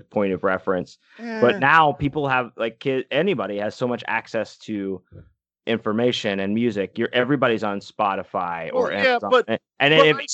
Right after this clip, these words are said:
Speaker 2: s-,
Speaker 1: like
Speaker 2: but,
Speaker 1: this,
Speaker 2: like
Speaker 1: then you'll like this. I mean, I'm just saying, like, it's more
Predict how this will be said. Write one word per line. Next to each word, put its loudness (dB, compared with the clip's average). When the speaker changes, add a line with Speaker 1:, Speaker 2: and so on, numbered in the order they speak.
Speaker 2:
s-, 2
Speaker 1:
like 6
Speaker 2:
but, -2
Speaker 1:
this, 6
Speaker 2:
like 2
Speaker 1:
then -2
you'll 0
like 0
this. -2
I -10
mean, -4
I'm -4
just -8
saying, 0
like, -4
it's -12
more -2